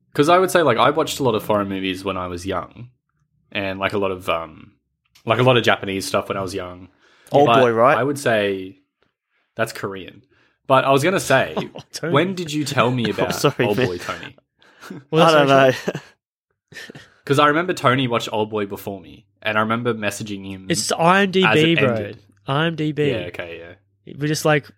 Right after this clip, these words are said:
Speaker 3: at some point, <laughs> me and Tony religiously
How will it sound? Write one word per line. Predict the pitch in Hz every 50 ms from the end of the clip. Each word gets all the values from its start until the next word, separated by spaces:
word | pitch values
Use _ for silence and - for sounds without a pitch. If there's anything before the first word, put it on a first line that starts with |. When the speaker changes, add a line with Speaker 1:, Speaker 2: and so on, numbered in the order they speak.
| _ _ _ -
Speaker 3:
at | 151 147 143
some | - - 196 196 190
point, | - 185 175 160 147 135 135 - _ _ _ _ _ _
<laughs> | _ _ _ _ _
me | - 147 139
and | 180 180
Tony | - - - 170 156 147
religiously | 147 143 147 135 143 143 127 - 135 131 120 117 110